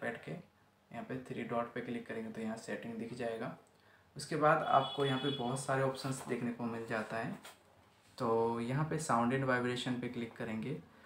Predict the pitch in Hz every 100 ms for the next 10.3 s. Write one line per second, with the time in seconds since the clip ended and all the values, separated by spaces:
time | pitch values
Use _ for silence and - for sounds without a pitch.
0 | - - - 120 120 123 139 170 196 175
1 | 156 127 123 - 131 123 120 120 - 139
2 | 135 127 120 117 120 120 113 120 123 127
3 | 127 - 120 117 117 127 120 113 113 117
4 | 117 127 123 - 117 113 110 117 127 156
5 | - - - - - - - - - 123
6 | 131 156 156 151 - 123 143 - 139 135
7 | - 123 123 131 127 135 151 120 117 120
8 | 127 117 131 - 117 - - 120 113 -
9 | 107 - 110 117 117 120 127 - 120 -
10 | 117 120 -